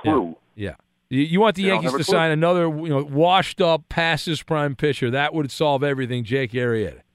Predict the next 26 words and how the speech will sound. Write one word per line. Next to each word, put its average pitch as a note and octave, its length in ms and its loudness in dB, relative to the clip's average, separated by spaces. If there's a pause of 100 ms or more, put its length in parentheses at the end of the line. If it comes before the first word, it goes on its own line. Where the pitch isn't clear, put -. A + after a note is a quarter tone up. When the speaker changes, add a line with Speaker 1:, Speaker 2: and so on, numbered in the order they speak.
(680)
Speaker 2:
Well, B4+ 80 6
if - 60 -4
they - 80 4
re-sign - 420 -2 (160)
Sabathia, E3 600 2 (280)
talk E3 100 -4
about A#2+ 180 2
washed F3+ 380 2
up. A#3 160 4 (300)
What, E3+ 180 0
what, G3 140 6 (100)
Speaker 1:
Yeah. A2+ 120 -2
Speaker 2:
July D#3 200 6 (100)
fourth, F3+ 200 4
his D3 160 0
knee's D#3 240 -6
gone F3 260 4
again, F3+ 340 -2 (260)
or C#3+ 120 2
he's C#3 80 0
in D#3+ 120 -4
alcohol D#3+ 440 2
rehab? C#3+ 480 0 (220)
Which - 180 -2
is F3+ 160 4
it? G2+ 80 -10